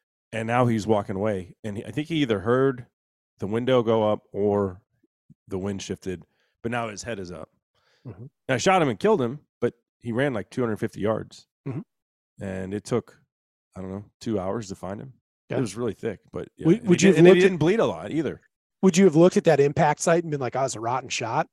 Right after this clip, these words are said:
Speaker 2: or was everything else by your regular criteria like, "Oh, that,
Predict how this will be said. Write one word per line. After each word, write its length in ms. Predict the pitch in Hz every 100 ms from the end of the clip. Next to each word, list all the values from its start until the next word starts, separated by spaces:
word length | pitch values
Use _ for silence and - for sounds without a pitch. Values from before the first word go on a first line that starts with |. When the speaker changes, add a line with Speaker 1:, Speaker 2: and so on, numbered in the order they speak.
| -
Speaker 2:
or 160 | 165
was 240 | 143 131 156
everything 420 | 143 156 160 131
else 460 | 127 143 - - - _ _ _ _
by 140 | - 151
your 200 | 151 143
regular 400 | 143 143 139 123
criteria 800 | - 120 - 156 135 120 113 - _
like, 220 | 127 123 -
"Oh, 240 | 220 117
that, 220 | 107 143